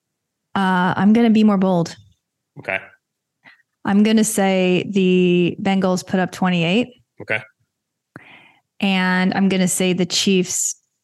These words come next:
Speaker 1: maybe muster twenty-four. I'll go twenty-eight twenty-four. I think we're gonna go over here.
Speaker 2: I think that's the, that's probably the range of scores. I think it's in, like, the, it's in the mid to upper twenties. I think that's what we're gonna be seeing.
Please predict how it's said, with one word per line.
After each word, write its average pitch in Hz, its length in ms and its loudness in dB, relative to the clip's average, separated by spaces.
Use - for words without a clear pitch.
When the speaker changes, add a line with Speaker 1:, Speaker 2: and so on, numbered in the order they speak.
Speaker 1:
maybe 180 280 2
muster 170 360 -2
twenty-four. - 640 -4
I'll 202 100 0
go 202 100 2
twenty-eight 185 440 -2
twenty-four. - 560 -6
I - 40 -20
think 202 160 -2
we're 214 80 2
gonna 190 160 0
go 165 240 -2
over - 200 -8
here. - 280 -12
Speaker 2:
I 120 60 -6
think 135 240 -4
that's 143 220 -4
the, 123 260 -4
that's 123 220 -4
probably 151 300 -2
the 127 120 -2
range 104 380 -4
of 90 160 -6
scores. 90 380 -6
I 90 80 -4
think 104 260 -6
it's 98 140 -8
in, 98 180 -4
like, 92 220 -4
the, 107 80 -6
it's 101 180 -6
in 98 100 -8
the 92 60 -6
mid 92 340 -6
to 101 140 -8
upper 90 280 -8
twenties. 87 360 -10
I 90 40 -8
think 90 120 -8
that's 87 140 -12
what 95 60 -8
we're 87 80 -8
gonna 85 100 -8
be 85 80 -10
seeing. 85 400 -8